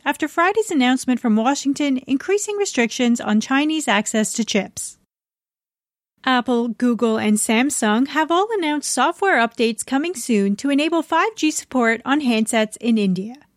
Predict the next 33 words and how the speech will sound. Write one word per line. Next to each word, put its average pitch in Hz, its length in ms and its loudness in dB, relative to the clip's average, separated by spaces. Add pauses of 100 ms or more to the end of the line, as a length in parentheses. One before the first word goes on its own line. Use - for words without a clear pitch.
(160)
Phones 208 300 2
sold 208 260 2
in 202 80 2
India 208 380 2
have 208 220 0
five 196 240 0
G 202 140 -4
capable 202 480 0
hardware, 214 540 0 (200)
but - 80 -10
there 311 100 2
hasn't 392 340 -2
been 269 220 2
five 269 300 2
G 302 160 2
service 233 420 0
until 226 300 0
recently. 208 600 -2 (400)
Apple's 381 300 0
updates 311 420 0
will 269 120 0
come 269 240 0
in 247 80 2
December, 269 560 0 (140)
and 294 120 0
Samsung 381 500 0
and 339 160 2
Google 233 300 2
did 233 160 -2
not 285 240 0
provide 214 480 2
specific - 460 -2
timeframes. 190 800 0